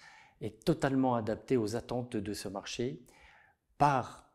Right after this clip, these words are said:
la volonté d'avoir des formations individuelles,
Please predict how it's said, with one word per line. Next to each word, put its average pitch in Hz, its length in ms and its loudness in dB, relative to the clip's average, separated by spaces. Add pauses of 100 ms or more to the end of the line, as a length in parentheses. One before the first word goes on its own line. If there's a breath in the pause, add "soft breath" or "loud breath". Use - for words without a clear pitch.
(140)
la 110 180 2
volonté 123 600 0
d'avoir 104 320 -2
des 98 100 -8
formations 107 640 -6 (220)
individuelles, 117 760 -2